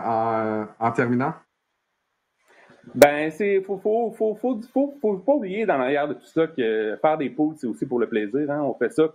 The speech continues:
Speaker 2: ça l'ajoute du piquant, ça nous permet, euh, d'écouter des matchs de basketball en regardant des joueurs, en suivant des joueurs, en se donnant un intérêt également. Puis écoutez, c'est s'informer aussi sur le basketball,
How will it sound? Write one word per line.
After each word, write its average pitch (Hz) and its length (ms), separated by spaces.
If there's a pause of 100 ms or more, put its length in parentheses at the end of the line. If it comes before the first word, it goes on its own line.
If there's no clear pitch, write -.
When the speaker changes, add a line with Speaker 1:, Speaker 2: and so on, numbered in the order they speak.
(280)
Speaker 2:
ça 113 200
l'ajoute 127 400
du - 140
piquant, 147 580
ça 127 100
nous 127 120
permet, 139 600 (300)
euh, 98 720
d'écouter 131 560
des 143 100
matchs 135 200
de 127 100
basketball 120 640
en 101 320
regardant 127 400
des 123 180
joueurs, 120 340
en 117 140
suivant 135 340
des 123 200
joueurs, 123 340
en 117 220
se 110 60
donnant 123 180
un 139 140
intérêt 131 440
également. 123 440 (400)
Puis 139 140
écoutez, 190 280
c'est 143 300
s'informer 202 600
aussi 196 180
sur 160 120
le 143 120
basketball, 139 640